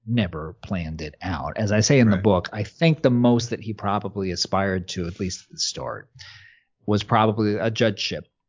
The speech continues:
Speaker 1: somewhere in New York, eh, which, in a way, would have made more sense. He's a little like William Howard Taft insofar as he is probably somebody with more of a judicial temperament than an executive one. He's a little
Speaker 2: Yeah.
Speaker 1: miscast as president of the United States.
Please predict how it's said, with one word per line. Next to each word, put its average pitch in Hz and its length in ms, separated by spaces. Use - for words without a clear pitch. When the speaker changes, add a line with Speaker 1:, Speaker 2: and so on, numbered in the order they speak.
Speaker 1:
somewhere 107 320
in 98 140
New 95 80
York, 92 500
eh, 123 200
which, 143 200
in 185 180
a 175 180
way, 196 240
would 170 240
have 165 140
made 147 260
more 135 220
sense. 104 340
He's 131 160
a 143 60
little 156 300
like 135 220
William 135 240
Howard 110 440
Taft 90 560
insofar 110 680
as 101 120
he 107 500
is 101 280
probably 135 480
somebody 127 320
with 110 180
more 123 420
of 113 100
a 113 60
judicial 107 440
temperament 92 640
than 107 100
an 90 140
executive 87 540
one. 76 140
He's 135 160
a 156 40
little 165 360
Speaker 2:
Yeah. 156 60
Speaker 1:
miscast 110 680
as - 80
president 90 340
of - 40
the 80 40
United 78 340
States. - 460